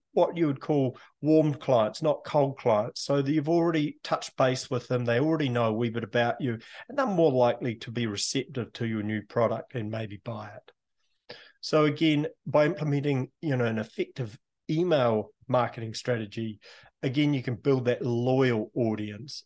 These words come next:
and drive traffic to your website. Okay, so number four is guest blogging. Now, guest blogging is a great way to get your content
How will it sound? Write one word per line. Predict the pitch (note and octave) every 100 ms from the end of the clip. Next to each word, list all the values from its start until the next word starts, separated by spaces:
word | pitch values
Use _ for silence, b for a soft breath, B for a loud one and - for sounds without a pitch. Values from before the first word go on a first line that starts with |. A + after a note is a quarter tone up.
| -
and | B2 A2+
drive | A#2 A2+ -
traffic | A#2 A#2 -
to | -
your | A2 G2+
website. | A2 - - A#2+ B2 _ _ _ _ _ _ _ _ _ _ _ B B B B
Okay, | E3 D#3+ F3 B2
so | - D3+ C#3
number | D#3+ F3 C#3+ - _
four | - D#3+ D3 B2+ - -
is | C3+ - -
guest | D#3 D#3 - - _ _
blogging. | A#2+ C3 C3 A#2+ G#2+ A#2 _ B B B B B _ -
Now, | C#3+
guest | G#3 G#3
blogging | F3 D3 C#3+
is | B2
a | B2
great | A2 D3 D3+ E3
way | D3
to | A#2+
get | C3+ C3
your | A2+ D#3 A#3
content | - B2+ A2+ A#2+